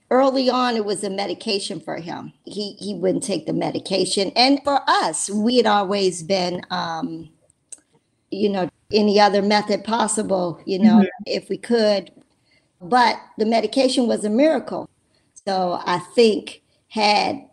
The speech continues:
Speaker 1: we done more research about the medication options, that he could have probably had just the life he wanted to, you know, have for himself.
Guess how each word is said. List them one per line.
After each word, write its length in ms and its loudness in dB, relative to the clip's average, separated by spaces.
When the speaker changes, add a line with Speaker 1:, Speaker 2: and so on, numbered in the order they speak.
Speaker 1:
we 960 0
done 240 -2
more 160 -2
research 1080 0
about 360 0
the 100 -2
medication 880 0
options, 720 -4
that 280 0
he 240 -6
could 200 0
have 260 -2
probably 680 0
had 420 0
just 380 -6
the 240 -2
life 380 2
he 180 -6
wanted 480 -4
to, 440 -2
you 140 2
know, 320 -6
have 240 -2
for 120 -4
himself. 560 -6